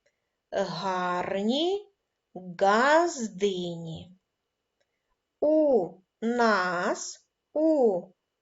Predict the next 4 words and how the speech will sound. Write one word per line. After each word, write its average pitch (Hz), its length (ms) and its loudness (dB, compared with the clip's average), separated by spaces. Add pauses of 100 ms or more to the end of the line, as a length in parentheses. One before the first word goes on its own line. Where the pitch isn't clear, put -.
(120)
родині 226 2250 4 (460)
всі 202 1080 -4 (300)
гарні 202 1400 0 (720)
газдині. 226 2000 0